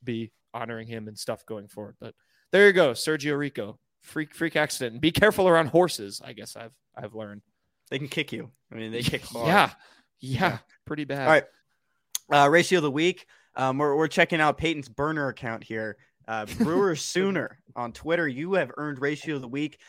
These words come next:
Speaker 2: Here's the tweet. "Ellie is just a tall track star that can put the ball in play and occasionally hit a ball far." I mean, Peyton is one of L A De La Cru-, or, uh,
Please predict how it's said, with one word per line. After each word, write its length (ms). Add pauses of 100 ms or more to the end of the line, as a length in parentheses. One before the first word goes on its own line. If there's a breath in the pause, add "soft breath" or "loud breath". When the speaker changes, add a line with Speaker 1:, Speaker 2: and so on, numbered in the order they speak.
(120)
Speaker 2:
Here's 180
the 80
tweet. 320 (360)
"Ellie 220
is 80
just 200
a 80
tall 360
track 420
star 360 (180)
that 80
can 100
put 160
the 60
ball 240
in 80
play 240
and 80
occasionally 480
hit 260
a 120 (100)
ball 200
far." 560 (360)
I 100
mean, 300
Peyton 340
is 220
one 160
of 80
L 140
A 60
De 140
La 80
Cru-, 200 (280)
or, 220
uh, 320